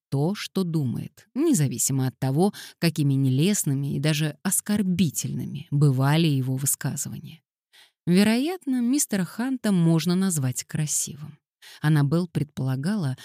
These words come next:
что некоторые женщины находили его мужественное лицо и мускулистую фигуру достаточно привлекательными. Даже она была вынуждена признать,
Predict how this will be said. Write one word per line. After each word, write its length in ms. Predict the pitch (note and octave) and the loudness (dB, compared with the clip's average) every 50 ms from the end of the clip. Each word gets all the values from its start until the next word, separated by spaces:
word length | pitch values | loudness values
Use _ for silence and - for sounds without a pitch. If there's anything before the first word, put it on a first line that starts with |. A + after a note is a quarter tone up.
| - - - | -20 -20 -14
что 180 | - - F3+ F3+ | -6 0 2 4
некоторые 480 | F#3 G3+ - G#3 F#3 F#3+ F3+ F3+ F3+ | 4 4 2 0 -2 -2 -2 -2 -2
женщины 500 | D#3+ C#3+ D3 C#3+ C#3 - - E3 F3+ F#3+ | 0 0 0 0 0 0 -2 -2 -2 -2
находили 520 | G3 G3 - - D3+ C#3 C#3 C#3 C3+ C3 C3 | -2 -4 -2 -2 -2 0 0 0 0 0 0
его 200 | C3 B2+ C3 C3 | 0 0 0 0
мужественное 680 | C3 C3+ C3 B2 C3 - - - C3+ B2+ B2+ B2+ B2+ B2 | 0 0 0 -2 -4 -8 -4 -4 -2 0 0 2 0 0
лицо 520 | B2 B2 A#2+ - - - C#3 C#3+ E3 G3+ | 0 -2 -2 -4 -4 -2 0 0 2 2
и 200 | G#3 F3+ C#3 C3 | 0 0 -2 -2
мускулистую 720 | B2+ C3 C3+ - - - C#3+ C3+ C3+ B2+ - - D3 D3 C#3 | -2 -2 -4 -4 -2 -2 0 0 0 -2 -4 -4 -6 -6 -6
фигуру 500 | - - C3+ C#3 C#3+ D#3 G3+ A3+ B3 - - - - - - | -6 -8 -6 -2 -2 0 0 0 -2 -4 -6 -16 -20 -14 -4
достаточно 800 | - A#3 A3+ B3 A3 - - - D#3 - - - - - D#3+ D3 | -2 0 0 0 0 -2 -2 -4 -4 -4 -4 -6 -4 -2 -2 -2
привлекательными. 1080 | C#3+ - D#3+ C#3+ C#3+ D3+ D#3+ D#3+ - - - - - - B2+ - - - C#3 D3 D3 _ _ _ _ _ _ _ _ - | -2 -2 -2 -2 -2 -2 -4 -6 -8 -12 -12 -10 -8 -8 -8 -8 -8 -10 -10 -12 -16 _ _ _ _ _ _ _ _ 2
Даже 260 | D#3+ E3 C#3+ B2 D3 | 2 4 4 4 4
она 300 | C#3+ C#3 C#3 D3 F3 A3+ | 4 4 4 4 2 2
была 260 | A3 D#3+ C3+ C3 C3 | 0 0 0 0 0
вынуждена 480 | B2+ C3+ C3 C3 B2 B2 C3+ B2 B2+ B2 | 0 0 0 -2 -2 -2 -2 -2 -2 -2
признать, 500 | - C3 C3 B2 C#3 C#3+ E3+ G3 - | -2 -4 -4 0 0 0 0 0 -2